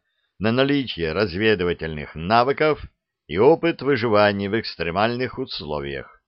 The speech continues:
Еще несколько легионеров, не удовлетворявших этим требованиям,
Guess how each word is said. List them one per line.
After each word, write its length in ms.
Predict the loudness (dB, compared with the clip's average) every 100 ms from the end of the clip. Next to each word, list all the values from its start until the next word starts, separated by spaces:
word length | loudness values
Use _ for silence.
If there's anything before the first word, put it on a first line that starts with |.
| _ _ _ _ _ _ _ _
Еще 460 | 2 2 4 4 4
несколько 560 | 2 -2 -2 -4 -2
легионеров, 720 | -2 -2 0 0 2 2 0 -4 -20 _ _ _
не 260 | -2 2 4
удовлетворявших 1400 | 4 4 2 4 0 0 0 4 2 2 -4 -8 -8 -16 _ _ _
этим 420 | 0 0 -2 -10
требованиям, 760 | -6 0 2 4 2 0 -2 -4